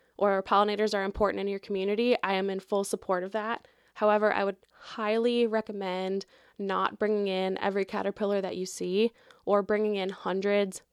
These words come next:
and hundreds, or making sure, eh, hundreds and hundreds over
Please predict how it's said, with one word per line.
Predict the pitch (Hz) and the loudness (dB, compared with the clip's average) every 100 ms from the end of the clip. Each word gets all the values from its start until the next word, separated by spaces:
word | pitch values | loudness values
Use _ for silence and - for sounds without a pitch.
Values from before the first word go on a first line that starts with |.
| _ | _
and | 190 185 | -8 -4
hundreds, | 190 190 220 247 269 - - - - _ | -2 2 4 4 2 -2 -16 -20 -20 _
or | - 254 269 214 196 220 - _ _ - - _ | 6 8 10 8 6 0 -4 _ _ -20 -20 _
making | 220 226 226 214 | 0 0 0 -4
sure, | - 226 214 208 208 _ _ _ _ - _ | 2 4 4 2 -4 _ _ _ _ -20 _
eh, | - | -8
hundreds | - 285 294 277 | 2 4 6 4
and | 269 | 0
hundreds | 233 233 220 208 196 | 0 2 2 0 2
over | 208 208 202 196 | 2 4 2 2